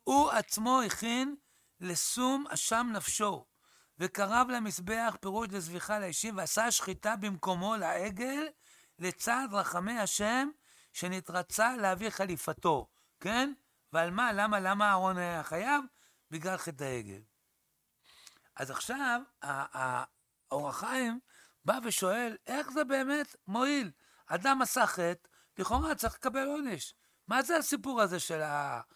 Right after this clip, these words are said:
של הקורבן, כן? "ראיתי לתת לב בעניין, לפי מה שקדם לנו, כי נשבע השם להעמיד העולם ובראו במשפט. וכל האומר הקדוש ברוך הוא ותרן,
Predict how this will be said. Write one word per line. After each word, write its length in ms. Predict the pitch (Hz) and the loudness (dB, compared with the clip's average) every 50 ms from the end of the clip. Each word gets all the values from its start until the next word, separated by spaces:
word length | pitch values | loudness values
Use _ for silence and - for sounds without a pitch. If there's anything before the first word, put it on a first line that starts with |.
| _ _ - | _ _ -10
של 180 | - 175 175 | -6 0 0
הקורבן, 640 | 165 - - 160 147 139 131 139 139 123 113 101 95 | 0 0 0 -2 -2 -2 2 2 2 2 2 0 -4
כן? 260 | - 151 180 233 269 302 - _ _ _ _ _ _ _ _ - - - - - - _ - | -2 0 0 0 0 -4 -8 _ _ _ _ _ _ _ _ -20 -20 -20 -20 -20 -20 _ -4
"ראיתי 280 | 127 139 202 262 - 277 | 0 0 0 0 -2 -2
לתת 380 | 254 214 - 233 254 240 - | -2 -2 0 0 -2 -2 0
לב 200 | 202 233 254 220 | -2 -4 -4 -2
בעניין, 380 | 175 165 156 165 196 220 240 214 | -2 -2 -2 0 0 0 0 -2
לפי 160 | 180 131 170 | -2 -4 -4
מה 100 | 208 220 | -6 -4
שקדם 440 | - - - 165 156 156 202 208 196 | -6 -6 -6 -6 -6 -4 -4 -2 -2
לנו, 320 | 202 220 226 196 180 175 - _ _ - - - - - _ _ _ _ | -2 -2 -2 -2 -2 -4 -6 _ _ -20 -20 -20 -20 -20 _ _ _ _
כי 120 | - 156 156 | -8 -6 -6
נשבע 300 | 156 131 - 156 214 233 | -4 -4 -4 2 2 2
השם 340 | 247 226 - 226 254 226 202 | 4 4 2 0 0 0 0
להעמיד 320 | 185 170 180 214 233 208 | 0 0 0 -2 -2 2
העולם 320 | 214 170 160 175 202 214 | 2 2 4 2 2 0
ובראו 340 | 202 190 165 151 139 135 147 | 0 -4 -2 2 2 2 4
במשפט. 640 | 147 160 175 208 202 - - 302 302 294 233 - - _ _ _ - _ _ - - | 4 2 0 2 0 -2 4 6 6 6 6 4 -2 _ _ _ -20 _ _ -8 -8
וכל 260 | 156 - 247 269 269 | -2 2 2 4 6
האומר 220 | 277 254 240 254 | 4 4 4 2
הקדוש 280 | 254 226 170 214 202 233 | 0 2 2 0 -2 -2
ברוך 140 | 233 196 190 | -4 -4 -4
הוא 160 | 202 170 180 | -2 0 0
ותרן, 440 | 170 - - 139 135 127 131 151 | 0 0 0 -2 0 0 0 -2